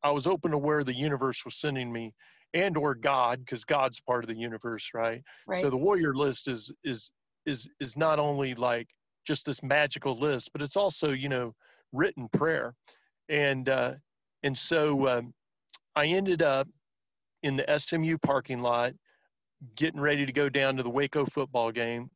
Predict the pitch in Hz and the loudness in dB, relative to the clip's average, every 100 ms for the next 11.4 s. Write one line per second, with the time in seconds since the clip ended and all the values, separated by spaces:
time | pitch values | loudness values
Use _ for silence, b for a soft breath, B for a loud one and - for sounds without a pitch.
0 | _ - 127 120 - 147 151 165 147 143 | _ -6 -4 -4 0 0 0 -2 0 0
1 | 123 110 123 120 123 _ _ 113 113 156 | -2 -4 -2 -2 -6 _ _ -10 -2 2
2 | 160 139 131 123 120 b b b _ _ | 2 2 0 -6 -8 b b b _ _
3 | 131 - - 160 151 - 165 156 143 143 | -6 -2 0 0 0 0 0 0 0 0
4 | 135 131 135 123 - - 160 165 156 139 | 0 2 0 0 -10 -4 0 0 0 -2
5 | 139 120 104 170 160 143 - - 123 120 | 0 -2 0 -2 0 -2 -4 0 0 0
6 | - - 202 233 185 143 - 190 165 127 | -6 -6 -2 0 -2 -2 0 2 2 0
7 | 110 B B B 139 123 139 117 - 185 | -4 B B B -8 -2 -2 0 -4 -6
8 | 180 180 160 139 135 160 139 117 107 143 | -2 -2 0 -2 -4 -2 -2 -4 -4 0
9 | 151 139 131 - 127 123 131 b _ _ | 0 0 -4 -4 -4 -4 -10 b _ _
10 | - - 170 180 175 147 139 131 - - | -10 -2 2 4 4 4 2 -2 -4 0
11 | 151 139 135 | 2 2 0